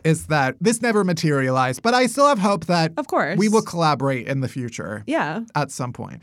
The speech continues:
Speaker 1: Okay, well, now is the time of the show for a rant hotline caller, and we have a few special call-ins. The first, I would say, is from our most dedicated listener,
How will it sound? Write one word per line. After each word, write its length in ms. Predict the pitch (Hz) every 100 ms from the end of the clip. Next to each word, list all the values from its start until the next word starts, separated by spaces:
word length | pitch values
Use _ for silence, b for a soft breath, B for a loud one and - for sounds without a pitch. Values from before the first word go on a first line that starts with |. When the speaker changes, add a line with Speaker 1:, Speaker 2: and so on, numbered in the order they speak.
| b b
Speaker 1:
Okay, 260 | 247 285 233
well, 160 | 233 233
now 200 | 214 254
is 100 | 269
the 80 | 233
time 180 | 208 202
of 60 |
the 80 | 196
show 340 | 165 170 170
for 440 | 165 - 180 170 165
a 140 | 180 180
rant 360 | 165 190 208
hotline 580 | - 196 277 160 139 131
caller, 460 | 143 127 127 131 143
and 180 | 185 208
we 80 |
have 100 | 220
a 60 | 220
few 480 | - 254 277 247 233
special 520 | - - 226 262 233
call-ins. 800 | - 139 123 117 107 135 - - -
The 160 | 185 262
first, 400 | 262 302 381 -
I 100 | 254
would 140 | 247 190
say, 380 | 220 202 196 190
is 300 | 190 190 165
from 540 | 196 190 185 190 170 _
our 380 | 185 196 196 170
most 440 | 175 175 220 262 -
dedicated 580 | 208 190 156 165 147 143
listener, 680 | 139 131 147 127 127 139